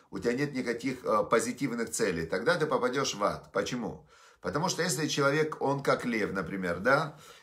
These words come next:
и он становится там бандитом, торговцем наркотиками, ещё кем-то, то получается, что человек, который проявляет вот это качество льва, но для плохой цели, он, наоборот, себе, э,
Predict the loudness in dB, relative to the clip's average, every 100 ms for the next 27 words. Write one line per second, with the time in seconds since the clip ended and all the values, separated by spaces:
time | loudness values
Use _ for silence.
0 | 0 6 6 6 4 6 6 6 2 2
1 | 0 2 2 2 0 -2 -2 -2 0 -2
2 | -2 0 -2 2 2 2 -2 -4 -4 -4
3 | -2 0 0 -2 -4 -2 -2 -4 -14 _
4 | _ 2 4 6 4 4 4 4 2 0
5 | -2 -2 -2 -2 0 0 0 0 0 0
6 | 0 0 2 2 2 2 2 2 0 -4
7 | -2 0 0 0 -2 2 2 4 4 4
8 | 0 -2 0 0 0 -2 -2 -2 0 0
9 | -2 -4 -12 -14 0 2 4 2 6 6
10 | 4 0 2 2 0 -6 -6 0 4 2